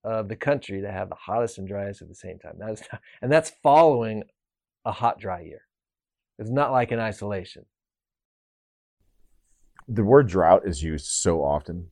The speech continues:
Speaker 2: and it suggests the idea that this is like these temporary heats, these temporary drynesses. Do you feel like that's an appropriate word to really encapsulate what is happening in the Southwest, or do you feel like there's a different word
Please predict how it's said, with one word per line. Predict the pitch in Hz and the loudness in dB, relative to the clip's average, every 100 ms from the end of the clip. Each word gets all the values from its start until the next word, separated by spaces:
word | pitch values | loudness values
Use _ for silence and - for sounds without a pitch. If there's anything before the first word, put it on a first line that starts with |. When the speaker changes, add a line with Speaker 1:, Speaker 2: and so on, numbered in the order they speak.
| - | -8
Speaker 2:
and | 101 | -4
it | 82 | -4
suggests | - 76 127 123 | -4 2 4 4
the | 98 | 4
idea | 80 80 | 2 0
that | 71 | -4
this | 76 - | -8 -10
is | 73 | -12
like | 71 | -12
these | - | -14
temporary | - - 95 82 69 67 | -10 -6 -4 -4 -4 -6
heats, | 85 71 - - | -10 -12 -14 -14
these | 71 | -12
temporary | - 104 87 80 73 | -4 -4 -2 -4 -4
drynesses. | 76 71 73 71 - - - _ _ - | -6 -6 -8 -12 -18 -20 -20 _ _ -8
Do | 110 | -4
you | |
feel | 123 123 | 2 2
like | |
that's | 123 110 | 2 -2
an | 110 | -6
appropriate | - 92 90 101 69 | -2 -2 -2 -4 -4
word | 80 82 87 92 | -4 -4 -4 -8
to | - | -10
really | 80 85 85 82 78 _ _ _ _ | -4 -2 -2 -2 -6 _ _ _ _
encapsulate | 92 - 101 80 - 90 85 | -12 -8 -4 -4 -4 -4 -4
what | 76 82 80 | -2 -4 -4
is | 76 | -6
happening | 80 71 85 90 - | -6 -6 -10 -12 -12
in | 87 | -12
the | |
Southwest, | - 80 85 90 90 82 | -10 -10 -8 -6 -6 -6
or | |
do | 71 | -8
you | 78 | -6
feel | 87 | -4
like | 76 | -4
there's | 80 73 | -4 -6
a | 73 67 60 71 - | -6 -8 -10 -12 -8
different | 90 90 78 - | -6 -6 -10 -12
word | 87 78 73 69 64 | -8 -4 -2 -4 -6